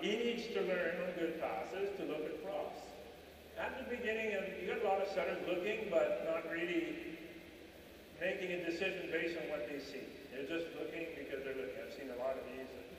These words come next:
especially in the pro league and stuff. So it's just because they created the habit of looking, and it's something that they do. Uh, good setters,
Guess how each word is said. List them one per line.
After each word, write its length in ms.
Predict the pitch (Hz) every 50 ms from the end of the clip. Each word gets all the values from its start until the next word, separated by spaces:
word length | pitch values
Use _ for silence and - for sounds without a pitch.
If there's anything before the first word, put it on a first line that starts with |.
| - -
especially 240 | - 135 131 - -
in 80 | 131 120
the 80 | 117
pro 160 | - 131 123 123 120
league 240 | 123 123 123 120 120
and 80 | 120 - -
stuff. 240 | - 127 - - - - - - - - - - - - 147
So 80 | 143
it's 80 | 139 -
just 240 | 185 202 202 - 180
because 240 | 165 185 180 175
they 80 | 165 147 147 147
created 400 | 160 156 165 170 170 165 - 143
the 160 | 139 139 -
habit 320 | 143 - - - 139 135 - - - - - - - - - - - - - - - 131
of 160 | 135 135 135 135 135
looking, 560 | 139 143 - - 170 175 180 180 - - -
and 480 | 131 131 131 127 127 123 127 127 127 131
it's 80 | -
something 400 | - - 139 139 135 139 139 135
that 160 | 131 120 127 127
they 80 | 127
do. 240 | - - - - - - - - - - - - - - - - - - - - 127
Uh, 160 | 131 127 - - - - - 160
good 160 | 196 202 -
setters, 560 | - - 170 160 - - - - - - -